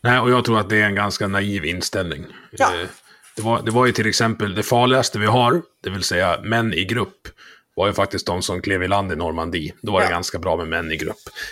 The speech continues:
Speaker 1: Vi ska inte hänga oss upp
Speaker 2: Nej,
Speaker 1: på det där.
Speaker 2: nej, det ska vi inte.
Speaker 1: Eh, men du,
Speaker 2: Ja.
Speaker 1: den här T V, eh, följetongen av Uppdrag granskning,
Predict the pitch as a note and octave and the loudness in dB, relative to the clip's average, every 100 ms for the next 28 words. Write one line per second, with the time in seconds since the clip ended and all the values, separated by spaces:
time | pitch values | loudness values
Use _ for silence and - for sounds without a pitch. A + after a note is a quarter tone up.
0 | - C3 - D#3+ D3+ C#3+ - C3 A2+ A2 | -2 0 2 4 4 4 2 4 2 0
1 | G2+ A#2 B3+ - G#2 G#2+ - - G#3+ B3 | 2 4 4 2 -2 -2 -2 0 2 2
2 | - - - - G#3+ G#3 D#3+ D#3+ D#3+ E3 | 0 -12 -16 -10 -8 -4 -2 -2 -2 -4
3 | - A#2 A#2 A2+ A2+ G2+ - - _ _ | -2 0 2 2 0 -4 -14 -20 _ _
4 | E3+ F3 C3+ C3 - - - D#3 G3+ D3 | 2 4 4 2 0 -8 -6 -6 -2 2
5 | D3+ D#3 E3+ D#3+ D#3 _ _ - D3+ D3 | 4 4 4 2 -2 _ _ 0 2 4
6 | C#3 C#3+ C#3 - _ - - - - F2+ | 2 2 0 -2 _ -20 -20 -18 -16 -6
7 | A2+ B2 A2+ - B2 B2+ A#2 B2+ A#2 G#2+ | 0 0 0 2 2 2 2 2 2 -2
8 | G2 - _ _ _ - G2 G2+ A2 G#2 | -4 -10 _ _ _ -20 -6 2 2 2
9 | G#2+ - G2+ F#2+ F#2+ F#2+ - E2+ B2 | -2 -2 0 0 0 -2 -4 -4 -2